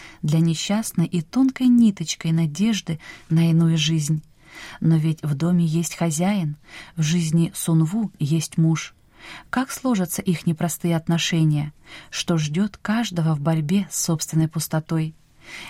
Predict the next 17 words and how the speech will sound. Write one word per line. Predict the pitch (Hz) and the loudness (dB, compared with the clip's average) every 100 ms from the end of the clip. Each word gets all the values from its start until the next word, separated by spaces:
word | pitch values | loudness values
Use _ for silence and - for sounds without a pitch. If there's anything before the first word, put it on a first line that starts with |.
| - | 2
Неповторимый | 185 208 202 226 247 254 240 | 2 2 0 0 2 4 4
почерк | - 254 - 202 | 2 0 0 -4
Ким | - 220 | 2 2
Ки | 202 | 2
Дука | 196 214 262 - 156 - - | -2 0 -2 -2 -6 -6 -10
ощущается | - 190 214 - 262 254 - | -4 0 0 0 0 0 0
в | 208 | -2
фильме | - 226 220 | 0 2 2
очень | 226 220 226 | 0 0 4
явно. | 214 214 185 156 151 147 - - - | 4 4 2 2 0 -4 -20 -20 -6
Взять | 170 214 214 | 0 0 0
хотя | 190 190 196 | -4 0 0
бы | 185 | 0
безмолвное | 170 156 160 160 185 233 202 170 - | -2 0 2 4 4 6 4 2 0
общение | 160 - 214 196 | -4 0 4 4
главных | 180 175 190 185 170 | 4 2 4 4 2
героев. | 190 190 175 151 | 2 2 2 0